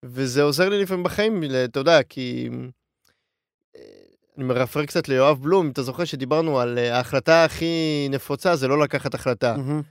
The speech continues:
Speaker 1: פשוט לתת לדברים לקרות, אז, אה, דווקא לפעמים עדיף לתת, כן, ל-, לקפוץ את הקפיצה הזאת, להחליט את ההחלטה, לוותר על משהו שהוא חשוב כדי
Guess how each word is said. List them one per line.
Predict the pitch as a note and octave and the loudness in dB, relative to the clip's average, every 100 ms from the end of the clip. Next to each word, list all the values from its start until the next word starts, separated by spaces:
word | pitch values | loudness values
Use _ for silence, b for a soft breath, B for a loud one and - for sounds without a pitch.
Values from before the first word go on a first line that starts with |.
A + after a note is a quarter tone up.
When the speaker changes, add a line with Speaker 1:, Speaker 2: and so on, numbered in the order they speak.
| _ - | _ -12
Speaker 1:
פשוט | G3 | -8
לתת | E3+ D#3+ | -6 -4
לדברים | C#3+ C3 D3+ | -4 -2 -2
לקרות, | D3 - F#3 C#3 | -4 -2 -2 -2
אז, | A#2+ A#2+ | -6 -6
אה, | A#2+ A#2+ A#2+ A#2+ b b b | -4 -2 -4 -6 b b b
דווקא | A#3 - | -6 -4
לפעמים | B3 A#3+ A3+ | -2 0 0
עדיף | A3 - - _ | 0 -8 -18 _
לתת, | D3+ D3+ A3 G#3 _ - _ _ _ _ | -8 2 2 2 _ -20 _ _ _ _
כן, | G#3+ A3 G#3+ F#3+ D#3+ | 0 0 0 -2 0
ל-, | D#3 D3 D3 | 0 0 -2
לקפוץ | - F#3 F3+ | -4 -2 -2
את | F3 | -2
הקפיצה | - D3+ B2+ D3 | -6 -8 2 4
הזאת, | C3+ B2+ A2+ | 4 0 -4
להחליט | B2+ B2 - F#3+ | -2 -2 -2 -6
את | F3 | -2
ההחלטה, | C#3+ - C3 - B2+ | -2 0 -4 0 0
לוותר | B2 A#2+ C3 F3 F3 | 2 -2 0 2 2
על | |
משהו | E3 D#3 - | 2 -2 -4
שהוא | - C3+ B2+ B2 - _ _ _ - C3+ | -6 -2 0 0 -4 _ _ _ -12 -6
חשוב | - C3 E3+ E3 C3+ | -4 -2 2 2 0
כדי | - C3 D#3 E3+ D3+ C3 | 0 4 6 6 4 0